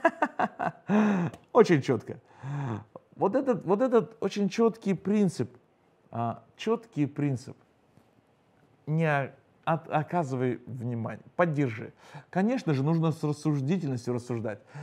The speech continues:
Когда кто-то говорит: «Дай мне все твои деньги», это, это хамло. А, когда мы говорим о, а, нуждающемся, нуждающийся человек никогда так не сделает.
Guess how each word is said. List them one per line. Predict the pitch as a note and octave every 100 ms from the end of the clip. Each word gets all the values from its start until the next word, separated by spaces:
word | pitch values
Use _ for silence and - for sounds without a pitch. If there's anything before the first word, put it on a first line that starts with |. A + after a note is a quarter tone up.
| B2+
Когда | - B2+ C#3+
кто-то | C#3+ D3+ C3+
говорит: | C3+ C3 A#2
«Дай | B2 C3+ D3+ D#3
мне | D3+ D#3 D3+
все | - C#3 D3
твои | D3 D#3
деньги», | C#3 B2+ C#3 D#3 D#3+ D3+ E3
это, | C3 C3 D#3
это | B2+ C3+ D#3+
хамло. | - D#3 E3+ D#3+ G#2+ - - - B2+ B2 -
А, | A2+ A2
когда | G#2+ B2 C3+
мы | E3 D3
говорим | D3 D3 D3+ D3+
о, | A2+ D3 C#3 A2+ - - A2
а, | - A#2 A#2
нуждающемся, | G#2 C#3 B2+ F#3+ F#3+ C3+ A#2+ A2+
нуждающийся | A#2+ D#3 E3+ - B2
человек | C3 A#2
никогда | B2 A#2+
так | A2+ G#2+
не | G#2+
сделает. | A2 -